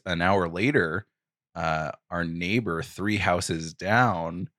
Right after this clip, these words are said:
came over and was like, "Hey, Mister and Missus Sharon, did you know what this is? 'Cause it landed in our backyard while we were gardening."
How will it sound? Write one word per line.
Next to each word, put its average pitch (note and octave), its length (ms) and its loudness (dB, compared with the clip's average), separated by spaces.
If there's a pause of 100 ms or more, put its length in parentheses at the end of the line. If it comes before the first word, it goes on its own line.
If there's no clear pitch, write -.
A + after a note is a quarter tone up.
(200)
came F2 340 2
over D#2+ 560 0
and E2+ 140 -8
was F2+ 160 -4
like, E2+ 340 -2
"Hey, C3 320 4
Mister F2+ 340 -4
and F2+ 100 -2
Missus E2+ 280 -6
Sharon, B2 320 0
did E2+ 200 -10
you G2 100 -6
know F#2+ 440 -2 (240)
what F#2 280 0
this F#2+ 220 -2
is? B2 360 4
'Cause D#2 320 -6
it D#2+ 180 -4
landed E2 400 0
in G2 120 0
our G#2 120 6
backyard G#2+ 540 4
while E2 180 -4
we E2+ 120 -6
were G2 140 -2
gardening." G#2+ 640 2